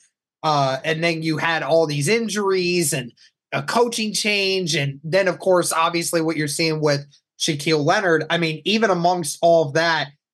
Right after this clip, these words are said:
you still find yourself at five and five after your bye, still with a chance to, you know, still have a chance to make the A F C playoff picture. I mean, we are only in that ninth seed right now, but if we win this game and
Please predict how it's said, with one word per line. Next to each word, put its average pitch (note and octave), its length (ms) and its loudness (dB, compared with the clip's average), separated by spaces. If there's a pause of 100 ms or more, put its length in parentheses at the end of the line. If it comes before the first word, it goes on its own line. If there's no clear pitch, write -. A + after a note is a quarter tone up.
(160)
you E3+ 80 0
still F3+ 440 2
find F3 280 2
yourself D#3+ 400 0
at C#3+ 160 -6
five D#3 240 0
and C#3+ 160 -8
five D#3 380 0
after D3 260 -4
your C3+ 140 -2
bye, D3 560 0 (180)
still F#3 340 2
with E3 120 2
a D3 40 -2
chance E3 680 -2
to, E3 560 2 (360)
you G#3 120 0
know, F#3 100 4
still G#3+ 220 0
have D#4 100 4
a G#3+ 60 -6
chance G#3 400 -2
to F3+ 80 -2
make E3+ 400 -4
the F3 120 0
A E3+ 200 0
F E3 80 -2
C E3 240 -4
playoff E3+ 500 0
picture. D3 360 -2
I C#3+ 60 2
mean, D3 300 -2 (240)
we F#3 180 2
are G3 320 4
only F3+ 360 0
in F3 140 0
that E3 180 -2
ninth E3+ 340 -2
seed F3 340 0
right E3 220 2
now, F#3+ 300 0
but D#3 160 -2
if C#3+ 100 -8
we F3+ 120 2
win F3 280 0
this F3+ 220 -2
game F3 340 -2
and C#3+ 220 -4